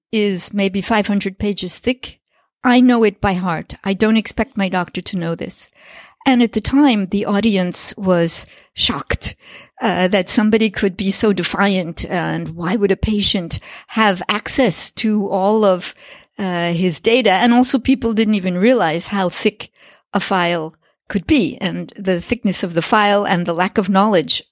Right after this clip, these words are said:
whether of the physician or the patient, are at the root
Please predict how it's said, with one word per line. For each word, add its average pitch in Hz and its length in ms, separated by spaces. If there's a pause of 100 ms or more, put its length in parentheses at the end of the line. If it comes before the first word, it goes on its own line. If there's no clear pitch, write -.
(140)
whether 190 300
of 180 80
the 185 80
physician 185 440
or 175 80
the 165 80
patient, - 440 (420)
are 214 160
at 202 220
the 190 100
root 226 440